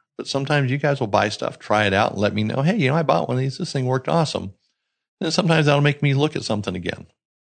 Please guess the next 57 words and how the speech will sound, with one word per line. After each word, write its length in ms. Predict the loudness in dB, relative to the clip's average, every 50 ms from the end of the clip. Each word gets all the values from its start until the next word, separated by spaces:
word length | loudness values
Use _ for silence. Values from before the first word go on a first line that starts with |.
| _ _ _ _ _ _ _ _ _ _ _ _ -12
I 80 | -8 -4
get 180 | -2 -2 0 2
that 160 | 2 2 2
in 80 | 0
the 80 | -2 -2
store. 320 | -2 0 0 0 0 0
Somebody 280 | -2 -4 -4 -4 -2 -4
will 80 | -4 -6
say, 160 | -8 -6 -4
"Hey, 200 | -4 -6 -6 _ -8
you 60 | -4
know, 100 | -2 -2
I 80 | -2 -4
just 200 | -6 -8 -6 -2
bought 200 | -2 -2 0 0
one 140 | -2 -2 -2
of 120 | -2 -2
these, 360 | 0 0 0 0 -2 -4 -6 _ _ _ _ _ _ _ _ _ _ _ _ _ _ _ _ _ _ _ -6
and 80 | 0 0
I 60 | 2
just 220 | 2 2 0 2
want 160 | 2 2 4 4
to 40 |
let 180 | 2 0 -2 -2
you 60 | -2
know 80 | 0 2
how 140 | 2 2 2
well 260 | 2 2 2 2 2
it 60 | 2
worked." 280 | 0 0 0 -6 -8 -6
And 80 | -4
it's 120 | -4 0 0
not 160 | 0 0 2
that 100 | 2 0
I 60 | 0
told 220 | 0 0 0 0
them 100 | 2 0
not 240 | 2 2 0 0 0
to 60 | -2
buy 280 | 0 2 2 2 2 0
it. 140 | 0 -2 -4 -2
I've 180 | 0 2 2 2
never 260 | 2 2 2 2 2
heard 200 | 0 0 0 0
of 100 | 0 -2
it, 200 | -4 -4 -4 -6
maybe. 420 | -6 -4 -4 -6 -10 -14 -16 _ _ _ _ _ _ _ _ _ _ _ _ _ _ _ -6
But, 80 | -2 0
you 100 | 2 2
know, 80 | 2
you 200 | 0 0 -4 -2
get 140 | -2 -2 0
my 140 | 0 0 -2
point 320 | -2 -2 -6 -6 -6 -4
here. 300 | -6 -6 -6 -6 -8 -8 -4
I'm 140 | -2 0 2
just 220 | 2 0 0 -2